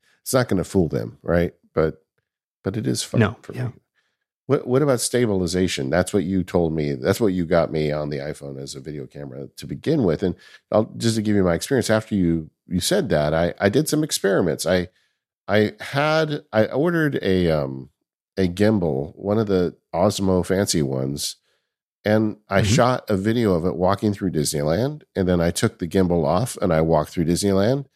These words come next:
Speaker 1: and the, I couldn't tell the difference between the two. It is, what is, I don't even know what those gimbals are doing.
Speaker 2: <laughs>
Speaker 1: Maybe I wasn't
Speaker 2: Right.
Speaker 1: setting it right,
Speaker 2: Yeah.
Speaker 1: or the iPhone has just got so good that we just don't need it anymore.
Speaker 2: Yeah, um, you know, it, it is that. It, it's the latter. The gimbals definitely do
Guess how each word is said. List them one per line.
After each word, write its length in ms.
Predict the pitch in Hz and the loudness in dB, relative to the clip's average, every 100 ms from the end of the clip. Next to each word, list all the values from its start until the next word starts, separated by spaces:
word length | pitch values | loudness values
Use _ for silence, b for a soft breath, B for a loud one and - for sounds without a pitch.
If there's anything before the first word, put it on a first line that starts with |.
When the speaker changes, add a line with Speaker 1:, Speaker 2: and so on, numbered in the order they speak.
| _ _ _ _ - | _ _ _ _ -4
Speaker 1:
and 500 | 98 90 85 85 82 | 0 0 0 -2 -6
the, 440 | - 87 85 90 90 | -10 -8 2 4 4
I 120 | 92 | 0
couldn't 320 | 92 98 80 78 | -2 0 0 0
tell 160 | 73 | -4
the 100 | 64 | -6
difference 360 | 64 65 69 - | -10 -10 -12 -12
between 320 | 65 65 65 | -14 -12 -12
the 80 | 65 | -12
two. 200 | - 78 | -6 -2
It 100 | 90 | 2
is, 160 | 123 - | 2 0
what 200 | 85 98 | 0 2
is, 120 | 104 - | 2 0
I 80 | 95 | 0
don't 140 | 110 | 2
even 140 | 104 98 | 0 2
know 100 | 98 | 0
what 140 | 101 | 2
those 180 | 101 90 | 0 2
gimbals 360 | 110 104 98 | 2 2 0
are 60 | 101 | 0
doing. 400 | 95 127 185 175 - | 2 2 4 2 0
Speaker 2:
<laughs> 80 | - | -4
Speaker 1:
Maybe 380 | 95 101 98 87 B B | -2 2 0 -2 B B
I 80 | 101 | -2
wasn't 280 | 104 110 123 | 2 4 4
Speaker 2:
Right. 100 | 110 | 4
Speaker 1:
setting 260 | 98 110 | 4 2
it 120 | 113 - | 0 0
right, 220 | 101 113 | 2 2
Speaker 2:
Yeah. 60 | |
Speaker 1:
or 140 | 127 98 | 2 0
the 100 | 95 | 2
iPhone 340 | 92 101 101 | 2 2 0
has 100 | 98 | 0
just 180 | 95 92 | 0 0
got 160 | 92 87 | 0 0
so 160 | 90 | 0
good 240 | 78 95 92 | 0 0 0
that 160 | 73 | -2
we 120 | 87 | -4
just 160 | 87 85 | -6 -4
don't 160 | 85 78 | -2 -2
need 180 | 110 | -4
it 120 | 143 65 | -6 -10
anymore. 460 | 62 62 123 127 _ _ _ _ - | -14 -16 -18 -20 _ _ _ _ 0
Speaker 2:
Yeah, 200 | 170 147 | 2 2
um, 440 | - 139 143 135 - | 0 0 0 -2 -6
you 280 | - 123 165 | -16 -6 0
know, 180 | 147 127 | 2 0
it, 120 | 156 | -2
it 240 | 156 156 143 | 0 0 2
is 160 | 127 | 0
that. 200 | 113 95 | 0 0
It, 160 | 110 123 | -2 -2
it's 160 | 123 | -4
the 80 | - | 0
latter. 300 | 110 98 95 | 2 2 0
The 100 | 104 | -2
gimbals 400 | 123 131 110 98 | 2 2 0 -2
definitely 420 | - 104 - 104 | -2 -2 0 -4
do 440 | 95 107 101 101 | -2 -2 -2 -4